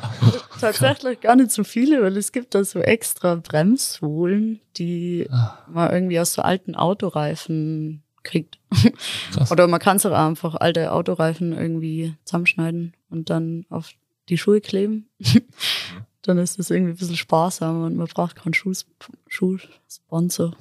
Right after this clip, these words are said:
Speaker 2: Ja, aber krass, aber du hast ja, also die Verbindung über Skateboard mit deinen Füßen ist ja schon so fürs Gefühl sau wichtig, oder? Das heißt, wenn ich mir jetzt vorstelle, du ballerst da irgendwie einen Autoreifen drunter, dann stehst du ja wie auf rohen Eiern, oder nicht?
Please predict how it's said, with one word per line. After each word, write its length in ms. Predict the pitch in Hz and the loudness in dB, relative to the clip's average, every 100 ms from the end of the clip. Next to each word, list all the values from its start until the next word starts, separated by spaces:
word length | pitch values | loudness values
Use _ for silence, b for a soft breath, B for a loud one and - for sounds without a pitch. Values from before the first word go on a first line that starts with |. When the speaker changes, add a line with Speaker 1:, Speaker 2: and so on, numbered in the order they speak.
| - _ - - | -20 _ -6 2
Speaker 2:
Ja, 180 | 214 120 | 4 6
aber 140 | 107 | 4
krass, 260 | 104 117 - | 0 -4 -4
aber 160 | 113 107 | -6 -4
du 160 | 107 | -4
hast 140 | 110 120 | -2 2
ja, 80 | |
also 420 | 233 - - - 113 | 0 0 -14 -2 4
die 80 | 117 | 6
Verbindung 500 | - 107 135 160 147 | 6 6 6 4 2
über 140 | 117 | 2
Skateboard 440 | 110 - 131 139 127 | 2 2 2 2 0
mit 140 | 117 | 0
deinen 180 | 104 107 | 0 0
Füßen 320 | 127 131 117 | 0 0 0
ist 100 | 110 | 0
ja 100 | 110 | 2
schon 280 | 107 113 113 | 2 4 4
so 160 | 113 107 | 4 4
fürs 260 | 113 - | 2 0
Gefühl 360 | 107 - 135 127 | -2 -2 2 2
sau 240 | 117 113 | 2 0
wichtig, 300 | 117 - 101 | 0 -4 -2
oder? 240 | 104 135 - B B | 0 0 -2 B B
Das 80 | - | -2
heißt, 120 | 107 | 0
wenn 100 | 107 | 2
ich 80 | 110 | 2
mir 80 | 117 | 2
jetzt 140 | 107 | 2
vorstelle, 320 | - 131 123 113 | 2 2 2 0
du 80 | |
ballerst 340 | 110 107 107 - | 0 0 0 2
da 60 | |
irgendwie 260 | 113 110 104 | 2 2 0
einen 220 | 104 101 | 0 0
Autoreifen 480 | - 143 117 107 104 | 0 2 2 2 0
drunter, 480 | 104 104 117 139 - _ _ - | -2 -2 0 -2 -2 _ _ -14
dann 100 | - | -2
stehst 280 | 101 98 | 0 2
du 60 | 104 | 2
ja 60 | 101 | 2
wie 100 | 104 | 0
auf 100 | 101 | 0
rohen 220 | 98 101 | -2 0
Eiern, 300 | 120 110 98 | 2 0 -2
oder 160 | 95 107 | -4 -2
nicht? 260 | 151 - | -4 -6